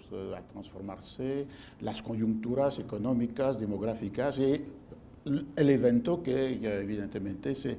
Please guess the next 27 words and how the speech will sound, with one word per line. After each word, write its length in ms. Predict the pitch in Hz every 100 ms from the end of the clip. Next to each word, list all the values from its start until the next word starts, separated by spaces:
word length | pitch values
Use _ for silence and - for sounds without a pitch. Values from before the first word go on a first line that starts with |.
| - -
explica 540 | 110 - 110 107 135 131
a 80 |
partir 380 | 110 - 110 120
de 180 | 101 107
las 220 | 104 107
determinaciones. 880 | 107 104 104 104 98 95 - 95 - - - -
Toda 220 | - 147 170
una 320 | 151 139 127
visión 520 | 120 120 151 151 131
muy 200 | 139 160
estructural, 840 | - - 160 - 127 160 131 110 - - - - -
eh, 340 | 117 110 110 120
y 40 |
socioeconómica 1120 | - 131 139 120 117 120 143 135 127 123 120
de 160 | 117 110
la 120 | 110
historia. 520 | 107 - 110 107 110 - - - -
Y, 420 | 151 165 160 151 143
eh, 320 | 135 127 123
Lucien 380 | 135 - 135 127
Febvre, 480 | 185 208 139 104
fundador 720 | - 117 113 104 104 113 107
de 120 | 107 104
los 240 | 101 -
Anales 520 | 104 107 110 110 110
con 280 | - 101 101
Marc 200 | 101